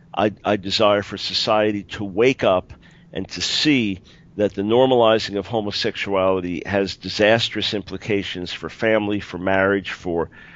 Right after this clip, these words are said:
for religious freedoms down the line, and that while we need to be loving and compassionate towards all people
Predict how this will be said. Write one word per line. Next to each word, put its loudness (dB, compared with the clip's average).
for -6
religious 2
freedoms -2
down 6
the 2
line, 0
and -2
that 2
while 4
we -2
need -4
to -12
be -4
loving 0
and -8
compassionate -6
towards -10
all 0
people -6